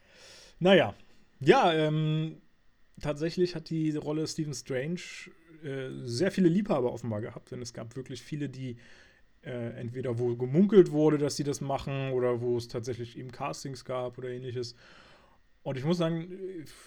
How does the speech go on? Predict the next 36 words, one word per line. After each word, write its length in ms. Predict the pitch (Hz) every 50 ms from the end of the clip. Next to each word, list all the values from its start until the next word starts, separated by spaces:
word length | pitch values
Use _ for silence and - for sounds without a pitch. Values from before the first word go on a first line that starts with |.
| - 202
ich 200 | 190 - - -
hab 120 | 131 -
mal 200 | 165 143 143 135
so 80 | 139 135
ein 40 |
bisschen 260 | 135 160 - - 139 135
mir 120 | 135 135
aufgelistet, 640 | 147 151 - - 135 127 123 - - 127 113 113 127
wer 100 | 127 123
das 160 | 123 113 -
alles 220 | 127 127 127 123
so 120 | - 131 127
ist, 440 | 139 143 139 - - - - - - -
äh, 240 | 123 117 120 123 -
weil's 420 | - 123 120 117 117 - - - - _ _ _ _ _ _ -
echt 420 | 151 139 123 117 117 - - -
viele 380 | - - 131 127 123 120 120 113
große 340 | - 117 113 107 - -
Namen 320 | 117 113 107 110 107 110 107
sind. 220 | 107 110 107 107
Da 60 | 110
war 80 | 110 113
ich, 280 | 110 - - - - 127
äh, 160 | 120 117 117
sehr 140 | 117 127 123
beeindruckt. 400 | 127 117 120 135 139 147 143 151
Und 200 | 147 160 175 151
vor 260 | - - - 135 123
allem, 420 | 131 147 165 170 160 170 170 143
weil 160 | 143 139 135
wir 100 | 143 143
ja 100 | 143 139
auch 140 | 135 139 131
darüber 340 | - 147 127 131 135 135 127
gesprochen 400 | 123 123 - 151 143 - 147 135
hatten, 340 | 131 131 - 139 131 123